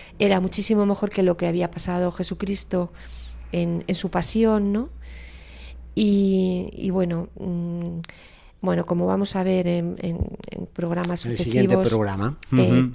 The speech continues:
Speaker 1: cómo la santa ayudaba a los enfermos, cómo bajaba con toda su dificultad a acompañarles, cómo les consolaba, cómo incluso les regalaba, pues,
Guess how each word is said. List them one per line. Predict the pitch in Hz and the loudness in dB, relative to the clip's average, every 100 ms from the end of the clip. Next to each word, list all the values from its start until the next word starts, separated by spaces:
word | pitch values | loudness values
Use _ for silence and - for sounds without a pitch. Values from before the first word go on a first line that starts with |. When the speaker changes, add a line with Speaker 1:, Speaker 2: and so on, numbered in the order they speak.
| - | 2
Speaker 1:
cómo | 208 208 208 202 | 4 6 4 4
la | 196 185 | 2 2
santa | 202 196 190 185 - - - | 2 2 2 0 -4 -14 -8
ayudaba | - 180 185 190 202 196 | 0 4 6 6 6 6
a | 180 | 4
los | 175 - | 4 2
enfermos, | 170 - 214 214 214 220 | 0 4 4 6 6 4
cómo | 220 185 190 | 4 2 2
bajaba | 185 - 190 190 185 | 0 2 4 6 4
con | 185 175 | 2 0
toda | 180 180 | 0 2
su | 175 | 2
dificultad | 170 165 160 175 170 180 175 | 0 0 -2 0 2 0 0
a | |
acompañarles, | 165 165 165 170 180 202 202 208 214 208 - - - - - - | 0 0 2 2 4 6 6 6 6 2 -6 -16 -18 -18 -18 -6
cómo | - 180 180 | 0 2 4
les | 175 170 | 4 2
consolaba, | 175 170 - 165 180 196 196 190 | 2 0 2 2 4 4 4 4
cómo | 190 175 | 4 2
incluso | 170 185 - | 2 2 2
les | 170 175 165 | 0 0 0
regalaba, | 170 170 180 185 170 | 0 2 4 4 0
pues, | 165 - | -6 -8